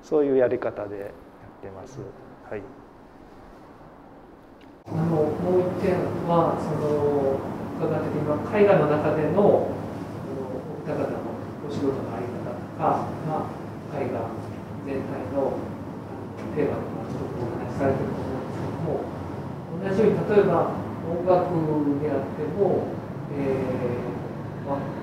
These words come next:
Speaker 2: 文章であったり、文学であっても、あの、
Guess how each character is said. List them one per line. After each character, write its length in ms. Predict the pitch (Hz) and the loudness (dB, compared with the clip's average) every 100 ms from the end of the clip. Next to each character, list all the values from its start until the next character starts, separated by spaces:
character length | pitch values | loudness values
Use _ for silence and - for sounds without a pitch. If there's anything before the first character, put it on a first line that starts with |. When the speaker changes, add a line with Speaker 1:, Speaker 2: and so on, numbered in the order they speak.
| - - - - | -8 -8 -8 -2
Speaker 2:
文 100 | 151 | 0
章 60 | 156 | 2
で 240 | - - | 2 0
あ 80 | - | 0
っ 80 | - | -2
た 80 | - | -4
り、 80 | - - - - | -6 -6 -8 -8
文 160 | - 151 | -4 -4
学 80 | - - | -4 -6
で 80 | - | -6
あ 80 | - | -8
っ 160 | - 180 | -6 2
て 80 | |
も、 240 | 196 - - - - - - - | 6 6 4 -2 -6 -8 -8 -6
あ 100 | - | -4
の、 140 | 139 | -2